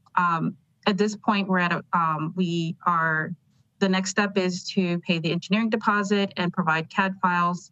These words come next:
for F P L to proceed with the actual um, design of that, um, and layout of that, um, that scope. That process takes approximately, um, three to six months. Um, we provide you, um,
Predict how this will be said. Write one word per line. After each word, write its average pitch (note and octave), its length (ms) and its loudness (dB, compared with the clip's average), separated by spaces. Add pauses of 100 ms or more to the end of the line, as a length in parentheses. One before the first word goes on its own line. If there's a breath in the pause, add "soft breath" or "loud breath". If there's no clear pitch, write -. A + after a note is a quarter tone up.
(160)
for F3+ 380 0
F F3 220 0
P G3 100 0
L F3 120 2
to F#3+ 100 0
proceed F3+ 520 0 (360)
with F#3 260 0
the F3 140 0
actual E3+ 560 -2 (280)
um, F3 120 2 (100)
design E3+ 320 0
of D#3+ 100 -2
that, - 240 -2 (120)
um, - 200 -2 (160)
and F3 180 4
layout E3 300 0 (540)
of D#3+ 100 -2
that, D#3 180 0 (100)
um, F#3 380 -2 (160)
that - 220 -2
scope. - 280 -2 (640 soft breath)
That F3+ 160 0 (100)
process G#3 400 2 (180)
takes F#3 220 0
approximately, G3 1000 0 (300 loud breath)
um, E3 340 0 (380)
three G#3 360 2
to G#3+ 60 0
six F#3+ 280 -2 (100)
months. B3 340 -4 (420)
Um, E3+ 340 0
we F3+ 100 2
provide E3+ 460 0 (120)
you, E3 400 2
um, E3 160 0